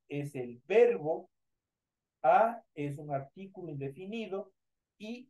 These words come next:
student es un sustantivo. Entonces ahí tenemos la estructura como,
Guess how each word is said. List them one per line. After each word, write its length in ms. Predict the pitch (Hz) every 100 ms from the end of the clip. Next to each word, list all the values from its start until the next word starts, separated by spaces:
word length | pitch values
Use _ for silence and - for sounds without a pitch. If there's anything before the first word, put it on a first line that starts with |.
| -
student 760 | 147 - - 214 196 190 190 -
es 200 | 139 135
un 140 | 135
sustantivo. 680 | - _ 127 120 - 165 139 - _ _ _
Entonces 360 | 131 127 127 131
ahí 140 | 147
tenemos 440 | 143 135 139 156 143
la 80 | 135
estructura 600 | - 123 - 131 135 -
como, 480 | 147 151 151 156